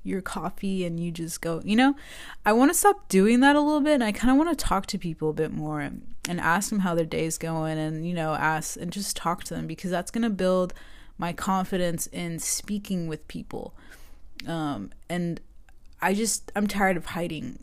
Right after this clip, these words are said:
you know, I'm tired of hiding behind a facade. So that's my challenge lately. I was telling one of my coworkers, she was like,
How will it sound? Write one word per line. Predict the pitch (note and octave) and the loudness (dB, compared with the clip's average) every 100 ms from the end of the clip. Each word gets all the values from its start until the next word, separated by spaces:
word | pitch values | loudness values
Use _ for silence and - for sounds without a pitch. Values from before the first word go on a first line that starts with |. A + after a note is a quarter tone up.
| - | -10
you | F#3 E3 | -6 -4
know, | D#3+ D#3 C#3+ | -2 -2 -4
I'm | E3 D#3+ - | -6 -8 -8
tired | - F3+ E3+ | -8 -4 -4
of | |
hiding | - F3 E3+ E3 - - | -6 -6 -6 -6 -8 -8
behind | - - F3 D#3+ D#3 - - - - - - | -8 -4 -4 -2 -4 -6 -10 -12 -14 -14 -8
a | - | -8
facade. | - - - D3+ - - - - - - - | -4 -4 0 -2 -4 -10 -16 -18 -18 -16 -6
So | - G3 F3+ E3+ D#3+ - - - - - - - - - - - - - - | 0 2 4 2 0 -4 -12 -20 -20 -18 -16 -14 -16 -18 -20 -20 -20 -18 0
that's | B3 C#4 | 2 2
my | G#3+ F#3+ | 0 0
challenge | E3+ A2+ - - | -2 -6 -8 -8
lately. | - - - - - - - - - - E3+ | -8 -8 -10 -12 -16 -20 -20 -20 -20 -8 -2
I | |
was | F3 - | -2 0
telling | G#3 G3 | 2 2
one | F3+ | 0
of | |
my | F3+ | -2
coworkers, | - F3+ E3+ D#3 E3 E3 D#3+ D#3+ - - - - | -2 0 0 0 -2 -2 -2 -4 -8 -10 -20 -12
she | - - F3 | -8 -4 -4
was | E3 D#3+ | -4 -4
like, | D3+ D#3 | -4 -4